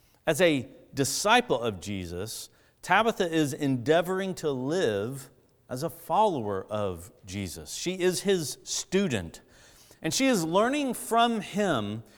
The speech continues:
not only what she is in him, a forgiven and beloved daughter of God, a citizen of his kingdom. She's not only learning what she is, she's learning from him how to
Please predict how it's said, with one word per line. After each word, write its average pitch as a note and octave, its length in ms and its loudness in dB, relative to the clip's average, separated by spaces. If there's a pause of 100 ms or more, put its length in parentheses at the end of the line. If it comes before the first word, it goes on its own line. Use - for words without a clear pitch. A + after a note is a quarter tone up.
(120)
not E3+ 280 6
only A#3+ 320 4
what D#3+ 240 6
she B2 500 -4 (340)
is G#2+ 800 2 (480)
in A2+ 200 -2
him, F2+ 320 -4 (840)
a - 40 -8
forgiven D3 580 4
and A#2 160 0
beloved A#2 600 4
daughter D#3 440 4
of A2+ 200 -2
God, C3+ 380 4
a F#2 100 -6
citizen F3 680 0
of B2+ 140 -6
his D#3 500 -4
kingdom. A#2+ 520 -4 (500)
She's F3 180 -2
not A#3 260 4
only G#3+ 240 4
learning F3 280 2
what D#3 160 2
she B2+ 280 -4
is, A2 640 6 (280)
she's D#3 320 -2
learning F#3+ 420 -4
from G3 240 -6
him D3 520 -6 (440)
how D#3+ 400 -6 (160)
to B2 400 -6